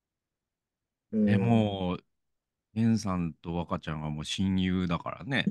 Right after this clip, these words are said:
Speaker 2: <laughs>
Speaker 1: あれ、だからさ、お-、わかんない。俺全然わかんないよ。その、別に芸能人のプレ-、プライベートを詮索する趣味は全然ないけど。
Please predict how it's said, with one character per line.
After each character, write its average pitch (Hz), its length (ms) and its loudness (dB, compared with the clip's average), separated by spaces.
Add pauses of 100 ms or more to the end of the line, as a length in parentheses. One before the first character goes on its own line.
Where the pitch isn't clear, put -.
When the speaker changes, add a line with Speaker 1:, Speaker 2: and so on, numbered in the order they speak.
Speaker 2:
<laughs> 170 840 0
Speaker 1:
あ 131 80 4
れ、 185 60 2
だ 185 100 6
か 165 100 6
ら 147 80 10
さ、 127 180 6
お-、 127 180 2
わ 185 340 2
か 349 140 -2
ん 370 100 0
な 180 60 2
い。 143 40 0
俺 165 160 2
全 190 180 4
然 226 120 8
わ 190 60 6
か 214 100 6
ん 233 100 8
な 117 100 6
い 92 40 4
よ。 92 80 0
そ 104 100 -4
の、 101 120 0
別 110 200 -6
に 113 140 -2
芸 139 280 0
能 190 120 2
人 175 80 0
の 113 80 2
プ 117 140 -6
レ-、 131 180 0
プ - 140 0
ラ 131 100 6
イ 143 60 4
ベ 147 140 6
ー - 40 0
ト 110 180 -2
を 101 100 0
詮 117 240 0
索 120 240 -4
す - 120 -8
る 120 60 2
趣 117 180 2
味 104 140 4
は 87 80 0
全 98 120 4
然 104 120 4
な 117 100 6
い 131 60 2
け 80 140 -6
ど。 82 220 -6